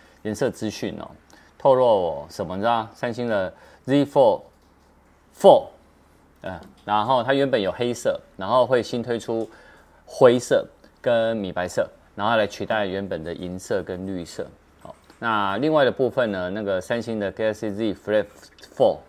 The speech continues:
就是它最新一代的这一款呢，会保留了浅紫色的选项，然后呢，会推出什么？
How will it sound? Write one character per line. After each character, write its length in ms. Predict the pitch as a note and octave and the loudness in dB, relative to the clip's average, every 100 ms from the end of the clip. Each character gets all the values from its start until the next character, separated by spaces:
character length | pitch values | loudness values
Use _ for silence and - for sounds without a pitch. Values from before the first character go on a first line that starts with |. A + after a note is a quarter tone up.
| - | -10
就 140 | G#2+ | -8
是 160 | G2 G#2 | -6 -6
它 140 | F#2 | -6
最 160 | F#2+ G#2 | -6 -8
新 160 | G#2 F2 | -8 -10
一 20 | |
代 220 | G2+ F2 | -6 -6
的 100 | D#2+ | -8
这 140 | D2 | -10
一 60 | E2+ | -12
款 220 | - - | -12 -16
呢， 140 | - - - - - - | -16 -20 -20 -20 -12 -6
会 80 | |
保 200 | - F#2+ | 0 0
留 160 | E2+ F2+ | 0 -2
了 120 | F#2 | -4
浅 360 | F2 - G#2+ A2+ | -6 -8 -6 -6
紫 160 | G2+ | -8
色 140 | E2 G#2+ | -8 -8
的 60 | |
选 200 | F2+ - | -8 -12
项， 200 | - F2+ - _ | -10 -10 -10 _
然 100 | F#2 | -10
后 140 | G#2 A2+ | -4 -4
呢， 120 | F#2+ | -4
会 160 | G#2+ A2 | -6 -6
推 160 | A2 | -6
出 140 | G#2 F#2+ | -6 -8
什 100 | F#2+ | -10
么？ 160 | - | -14